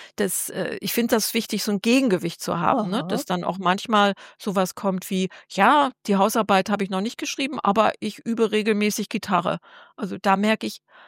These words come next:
Speaker 1: äh, ja, es ist ja die Fähigkeit da, etwas mit Selbstdisziplin durchzuziehen.
Speaker 2: Mhm.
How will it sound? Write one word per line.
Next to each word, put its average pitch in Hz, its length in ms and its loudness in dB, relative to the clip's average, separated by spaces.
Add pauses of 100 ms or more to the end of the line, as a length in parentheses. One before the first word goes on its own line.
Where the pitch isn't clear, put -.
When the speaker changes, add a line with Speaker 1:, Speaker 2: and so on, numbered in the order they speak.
(140)
Speaker 1:
äh, - 280 -6
ja, 226 180 4
es - 140 -2
ist - 220 -4
ja 269 100 4
die 196 120 -6
Fähigkeit 190 560 -2
da, 294 360 4 (120)
etwas 185 580 0 (200)
mit 196 200 -2
Selbstdisziplin 180 1400 -2
durchzuziehen. - 720 -2
Speaker 2:
Mhm. 214 380 0